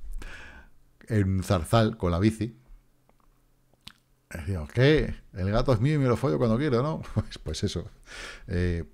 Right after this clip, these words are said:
si cae, pues bien. Y si no, pues bueno, pues ¿qué le vamos a hacer? Mala suerte. De momento, esa línea que habíamos marcado, ¿veis?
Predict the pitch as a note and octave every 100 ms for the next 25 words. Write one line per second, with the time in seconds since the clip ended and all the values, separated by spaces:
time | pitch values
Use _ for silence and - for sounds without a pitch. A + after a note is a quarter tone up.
0 | - - - F2+ - A#2 A2+ B2 C3 F#2
1 | D#2+ G2+ G2+ - D#2 F2 E2+ G#2 F2+ -
2 | F#2+ - - F2+ F#2 D#2 - - G#2+ -
3 | - E2+ F#2 E2+ E2 E2 E2 G#2+ C3 A#2
4 | D#3+ - - - - - - - G#2+ G#2
5 | C3 A#2+ F2+ F2 F#2+ G#2+ G#2+ A2+ G#2+ C3
6 | D3+ F3+ - D3 E3+ -